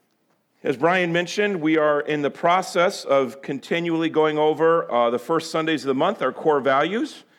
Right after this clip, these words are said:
Uh, if you'll notice on our website, uh, there is the opportunity for you to look and to see our complete core, or excuse me, our complete doctrinal statement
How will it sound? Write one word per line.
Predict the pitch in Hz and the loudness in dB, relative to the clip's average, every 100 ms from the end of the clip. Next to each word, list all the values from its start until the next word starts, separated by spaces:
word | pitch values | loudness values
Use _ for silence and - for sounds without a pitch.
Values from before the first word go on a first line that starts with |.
| _ _ _ _ _ - | _ _ _ _ _ -8
Uh, | - | -4
if | 117 123 | -2 -2
you'll | 151 | 0
notice | 147 170 165 | 2 2 2
on | 170 | 0
our | 151 139 | 0 2
website, | 180 165 - 190 220 220 | 0 0 0 2 2 -2
uh, | 131 127 127 120 | 0 2 2 2
there | 135 139 | 2 2
is | 127 | 2
the | 135 | 2
opportunity | 147 151 143 170 170 160 | 2 0 -6 -6 -2 -4
for | 160 | -2
you | 156 | -2
to | 135 | 0
look | 147 170 160 | 0 -2 -2
and | 135 | -8
to | |
see | - 165 160 | -6 -2 2
our | 139 | 0
complete | 135 139 - 208 208 - _ _ _ _ | -2 -8 -6 -4 -4 -6 _ _ _ _
core, | 175 170 156 | 0 2 2
or | 139 135 | 0 -2
excuse | - 165 | -2 -6
me, | 139 | -2
our | 135 | -4
complete | - 131 190 196 | -4 -6 -4 -4
doctrinal | 175 160 160 165 143 | 0 0 0 -8 -8
statement | - 147 160 226 | -6 -6 -4 -6